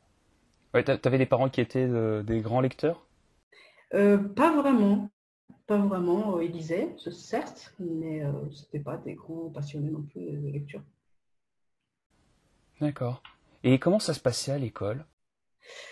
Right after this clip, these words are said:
Speaker 2: Euh, écoute, euh, ça s'est passé bien. Euh, j'ouvre une petite parenthèse parce que, euh, ça va déterminer un petit peu la suite. En fait, pour tout te dire, moi, je,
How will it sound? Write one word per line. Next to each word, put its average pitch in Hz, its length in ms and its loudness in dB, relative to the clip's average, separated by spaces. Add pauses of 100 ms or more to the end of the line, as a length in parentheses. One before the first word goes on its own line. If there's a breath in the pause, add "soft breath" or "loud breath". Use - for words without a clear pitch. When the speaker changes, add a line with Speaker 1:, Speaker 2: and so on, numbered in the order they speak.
(260 loud breath)
Speaker 2:
Euh, 214 500 8
écoute, 294 600 4
euh, 196 200 4
ça 202 220 -6
s'est 220 180 -4
passé 202 380 0
bien. 220 580 -2
Euh, 170 520 0
j'ouvre 226 200 -4
une 202 80 2
petite 196 280 -2
parenthèse 190 480 -2
parce 151 200 -8
que, - 140 -8
euh, 147 540 -2
ça 151 180 -8
va 151 120 -4
déterminer 160 400 -6
un 156 80 -6
petit - 220 -16
peu 165 60 -6
la 147 100 -4
suite. 240 300 -10
En 160 100 -8
fait, 196 200 -12
pour - 160 -20
tout 180 100 -12
te 170 120 -8
dire, 196 280 -6
moi, 170 180 -6
je, 143 160 -10